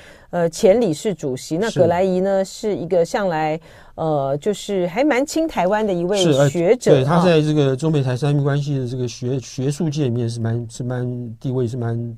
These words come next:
Speaker 2: 已经 established 的，对。
Speaker 1: 嗯，呃，而且他很活跃啊。这个葛林呢，嗯。
Speaker 2: 葛林是这个小布希时代的，呃，美国国安会的亚-，负责亚洲事务的资深主任，就是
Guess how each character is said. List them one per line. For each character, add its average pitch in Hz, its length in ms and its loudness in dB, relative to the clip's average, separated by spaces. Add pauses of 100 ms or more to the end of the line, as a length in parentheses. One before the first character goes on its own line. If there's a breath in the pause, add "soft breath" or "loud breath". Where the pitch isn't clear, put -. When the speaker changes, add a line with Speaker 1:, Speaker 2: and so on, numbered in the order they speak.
Speaker 2:
已 95 120 -12
经 117 260 -6
established 104 600 -6
的， - 180 -20
对。 92 260 -14
Speaker 1:
嗯， 190 300 0 (380 loud breath)
呃， 196 160 2
而 240 60 4
且 214 220 2
他 233 160 -2
很 220 100 -4
活 143 220 0
跃 208 80 4
啊。 123 260 0
这 262 140 0
个 262 80 4
葛 214 180 6
林 180 200 4
呢， 262 260 2
嗯。 190 340 0
Speaker 2:
葛 139 120 2
林 151 120 8
是 180 220 2
这 170 100 0
个 147 200 4
小 120 280 0
布 175 220 0
希 165 240 -2
时 131 220 -6
代 139 200 2
的， 107 400 -4
呃， 104 480 -6
美 107 140 -4
国 120 160 -6
国 123 180 -2
安 143 160 2
会 147 240 2
的 107 320 -4 (180)
亚-， 113 180 -4 (120)
负 175 200 -2
责 123 160 -2
亚 107 240 -2
洲 170 180 0
事 165 180 -4
务 135 140 0
的 110 140 -4
资 127 180 -8
深 131 180 -4
主 101 160 -10
任， 107 120 -6
就 139 120 -4
是 139 140 -2